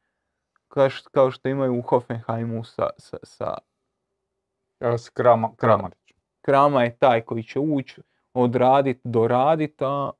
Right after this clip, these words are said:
Speaker 1: centralni napadač je tu da stoji. Tako da nisam siguran da to odgovara Njemačkoj, ali Leroy Sané bome odgovara i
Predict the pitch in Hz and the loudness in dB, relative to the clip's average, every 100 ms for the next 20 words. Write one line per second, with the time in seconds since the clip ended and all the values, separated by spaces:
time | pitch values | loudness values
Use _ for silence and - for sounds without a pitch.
0 | _ _ _ - 139 131 123 123 123 120 | _ _ _ -10 -8 -4 -2 -2 -4 -2
1 | 131 131 117 - 117 127 117 110 - - | 0 2 0 -4 -10 -8 -6 -6 -8 -10
2 | - - _ _ _ _ _ _ _ _ | -10 -12 _ _ _ _ _ _ _ _
3 | _ 120 120 123 120 135 156 151 123 139 | _ -2 0 -2 -2 -2 -4 -6 -4 -4
4 | 120 117 135 123 113 127 131 113 139 202 | -4 -2 -2 0 0 2 2 0 -4 -6
5 | 196 175 - 156 151 _ _ - 143 160 | -6 -6 -4 -4 -4 _ _ -2 2 4
6 | 165 139 127 147 175 196 190 180 170 165 | 4 2 2 -2 -2 -2 -2 -2 -2 -4
7 | 180 170 151 151 156 135 - - 62 - | -2 -4 -2 0 0 0 -2 -4 -6 -8
8 | - | -16